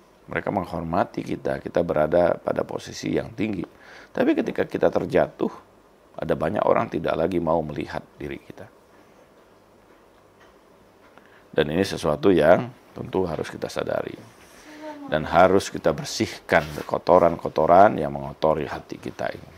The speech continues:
Semakin kita biarkan, maka semakin berbahaya. Imam Ali Zainal Abidin mengatakan bahwa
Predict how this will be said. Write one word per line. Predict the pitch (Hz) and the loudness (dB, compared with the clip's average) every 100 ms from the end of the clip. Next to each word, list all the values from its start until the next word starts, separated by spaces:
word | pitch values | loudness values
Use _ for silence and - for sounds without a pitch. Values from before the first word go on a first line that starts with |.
| - - - - | -20 -20 -20 -2
Semakin | 87 95 113 92 | 2 4 2 2
kita | 82 78 | 0 2
biarkan, | 78 67 - 87 98 110 - | 2 2 2 0 0 -12 -10
maka | 85 82 | -6 -6
semakin | - 92 80 - 80 | -6 -4 -2 -4 -6
berbahaya. | 73 - - - - - - - - - - - - | -8 -8 -6 -6 -8 -10 -16 -20 -20 -20 -20 -10 -2
Imam | 92 87 | 2 6
Ali | 87 104 90 | 8 6 4
Zainal | 87 78 | 4 4
Abidin | 82 87 82 | 2 2 0
mengatakan | 76 76 80 82 87 | -2 0 0 0 2
bahwa | 78 | 4